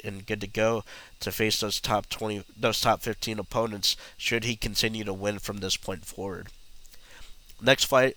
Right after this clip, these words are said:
on the card was, uh, Tyson Pedro defeating, uh, Saberbek, uh, Safarov, I believe. He defeated him by submission Kimura.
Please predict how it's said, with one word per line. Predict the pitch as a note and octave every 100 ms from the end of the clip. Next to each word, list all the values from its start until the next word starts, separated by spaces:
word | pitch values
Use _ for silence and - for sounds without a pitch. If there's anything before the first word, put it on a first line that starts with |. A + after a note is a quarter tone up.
| -
on | - A#2
the | B2
card | - B2+ B2+
was, | B2 G#2+ -
uh, | A2
Tyson | - B2+ B2 A#2
Pedro | A#2+ B2 A#2+ B2 A#2+ - - - - -
defeating, | G#2+ G#2+ G2+ F2 - B2 B2 A#2+ A2+ - - -
uh, | A2 F#2+ D#2 - - -
Saberbek, | - A#2+ B2+ C#3 C3+ C3+ C#3 - - - - - - - - - -
uh, | G#2 F#2 F#2+
Safarov, | - - A#2 B2 C3+ C3 C3+ D#3
I | C3+
believe. | C3+ D3 D3 C3 - - - - - - - - - - - -
He | C#3
defeated | C3+ C3 C3 D#3 D#3+
him | D3+ C#3+
by | C3
submission | - A#2+ C3 - A#2+
Kimura. | B2 A2 A#2+ B2+